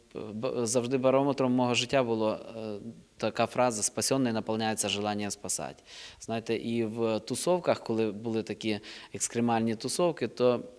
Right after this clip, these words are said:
ну, далеко нікого не хотілося спасати, ну, просто незручно. Якось, ну, тут, а, ту-, туз, там, шоу-бізнес, то ведучий, артист, а ти тут будеш там розказувати про Ісуса людям, ну, якось, ну,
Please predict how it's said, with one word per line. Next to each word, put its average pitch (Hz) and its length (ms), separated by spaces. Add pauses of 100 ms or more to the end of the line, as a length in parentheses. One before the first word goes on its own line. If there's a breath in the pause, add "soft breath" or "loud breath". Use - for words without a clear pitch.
(120)
ну, 143 260 (140)
далеко 127 420
нікого 113 320
не 107 100
хотілося 110 300
спасати, 160 440
ну, 117 100
просто 127 300
незручно. 113 680
Якось, 98 360
ну, 117 220 (480 loud breath)
тут, 143 200
а, 123 60
ту-, 143 300
туз, 165 440
там, 113 180
шоу-бізнес, 127 720
то 120 100
ведучий, 127 640
артист, 120 500
а 110 80
ти - 120
тут 107 160
будеш 98 160
там 90 140
розказувати 95 380
про 95 160
Ісуса 107 420
людям, 101 340
ну, 131 80
якось, - 320
ну, 98 200